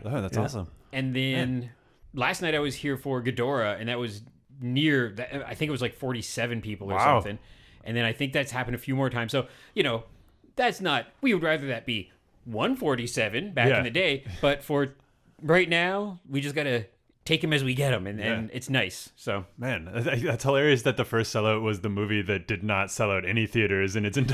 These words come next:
Speaker 1: entire run.
Speaker 3: Yeah, I should, I
Speaker 1: <laughs>
Speaker 3: should tag John Carpenter and be like, "See?
Speaker 1: Yeah,
Speaker 3: Now
Speaker 1: we finally made it.
Speaker 3: <laughs> now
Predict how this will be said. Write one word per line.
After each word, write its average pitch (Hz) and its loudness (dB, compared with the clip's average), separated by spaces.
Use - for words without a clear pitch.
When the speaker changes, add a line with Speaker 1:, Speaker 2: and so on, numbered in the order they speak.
Speaker 1:
entire 156 6
run. 156 2
Speaker 3:
Yeah, 226 0
I 160 2
should, 208 4
I 175 4
Speaker 1:
<laughs> - -
Speaker 3:
should 180 -2
tag 165 2
John 139 -2
Carpenter 139 0
and 120 -4
be 131 -2
like, 131 -2
"See? 294 -2
Speaker 1:
Yeah, 156 6
Speaker 3:
Now - 6
Speaker 1:
we 147 6
finally 143 4
made 151 6
it. 117 4
Speaker 3:
<laughs> - -4
now - 2